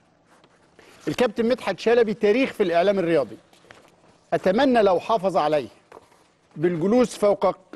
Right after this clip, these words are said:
فوق قمة الهرم المقدس،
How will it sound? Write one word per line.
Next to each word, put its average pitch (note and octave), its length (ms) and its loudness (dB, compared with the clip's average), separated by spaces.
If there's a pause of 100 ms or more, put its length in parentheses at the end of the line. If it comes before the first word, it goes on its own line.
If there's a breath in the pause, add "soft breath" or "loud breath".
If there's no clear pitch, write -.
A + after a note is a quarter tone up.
(140)
فوق G#3 380 0
قمة B3 440 0
الهرم G#3+ 440 2
المقدس، G3 720 -6